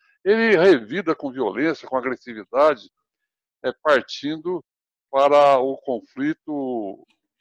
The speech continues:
e o uso da violência. Mas nós, como seres humanos que temos, e portadores da inteligência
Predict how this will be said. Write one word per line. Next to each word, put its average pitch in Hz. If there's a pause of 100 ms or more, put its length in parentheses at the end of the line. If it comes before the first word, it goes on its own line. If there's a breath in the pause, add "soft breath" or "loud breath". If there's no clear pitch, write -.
e 139
o 139
uso 139
da 143
violência. 127 (680)
Mas 220 (340)
nós, 208
como 156
seres 147
humanos 135
que - (100)
temos, 165 (360)
e 143
portadores 170
da 139
inteligência 127